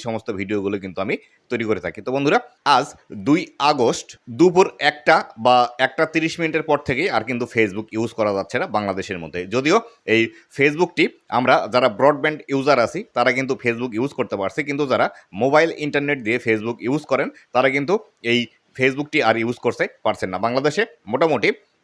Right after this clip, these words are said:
প্রায় সাড়ে বারো কোটি থেকে তেরো কোটি ইউজার আছে, যারা কিন্তু শুধুমাত্র মোবাইল ইন্টারনেট দিয়ে Facebook ইউজ করে থাকেন। কিন্তু আজকে দুপুরের পর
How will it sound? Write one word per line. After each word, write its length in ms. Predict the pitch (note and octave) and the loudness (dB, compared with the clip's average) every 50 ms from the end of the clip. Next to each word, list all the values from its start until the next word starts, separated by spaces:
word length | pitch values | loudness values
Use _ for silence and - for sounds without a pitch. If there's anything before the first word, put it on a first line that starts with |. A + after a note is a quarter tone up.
| _ - | _ 0
প্রায় 200 | D#3+ D#3 C3+ C#3 - - - _ _ - - | 2 4 4 4 2 -4 -10 _ _ -12 -4
সাড়ে 220 | - C#3 C#3+ D3+ F3+ F#3+ C#3+ B2 | -2 0 2 2 2 0 2 4
বারো 160 | C3+ C#3 D#3 D3+ E3 | 4 4 4 2 0
কোটি 160 | E3 D#3+ E3 - | -2 -2 -2 -2
থেকে 180 | F3 C3 A2 C3+ - - - _ _ _ _ - | 0 0 2 0 0 -2 -6 _ _ _ _ 2
তেরো 180 | D3 D3 E3 E3+ | 4 4 4 4
কোটি 240 | E3+ F#3 E3+ F3 G3+ F#3 - - C#3 | 4 2 0 0 -2 -4 -2 -2 0
ইউজার 240 | C#3+ C3 C#3+ D3+ C#3 B2 | 2 4 4 4 4 4
আছে, 120 | - - E3+ C3 | 2 0 0 2
যারা 140 | A#2+ A#2+ C3 | 2 2 2
কিন্তু 200 | C3 C#3 C#3 C3+ C#3+ - | 2 0 -2 -4 -4 -2
শুধুমাত্র 380 | C#3 - D3 C3+ A#2+ - - C#3+ D#3 C#3 A#2+ | 0 0 0 0 -2 -4 -4 -4 -4 0 0
মোবাইল 260 | B2+ B2 C3 C3 C3+ B2+ - B2 | 2 4 4 4 4 2 -4 -8
ইন্টারনেট 340 | B2+ A2 C3 C3 B2+ C3 B2+ A2+ F#2+ | -4 -2 -2 0 0 -2 -4 -2 -2
দিয়ে 120 | G2 A2 A#2 - | -2 -2 0 0
Facebook 300 | G#2 G#2+ G2 F2+ G2+ G2+ - G2+ | 0 0 0 -2 -8 -10 -8 -6
ইউজ 120 | G#2+ G2 - - | -8 -6 -6 -6
করে 140 | F#2+ F#2 F2 F#2 | -6 -6 -6 -6
থাকেন। 200 | F2 E2+ G2 F#2+ G2 A#2+ | -6 -6 -8 -6 -4 -4
কিন্তু 200 | C3 C3+ E3 G#3+ A3+ - - _ _ - A#2 | -2 2 2 2 2 0 -4 _ _ -4 -4
আজকে 160 | A#2 - C3 A#2 G#2+ | -2 -2 -4 -4 -2
দুপুরের 300 | A#2 A#2+ C3 C#3+ C#3+ C#3+ - | -2 -2 -2 -2 -2 -2 -2
পর 100 | B2 | -4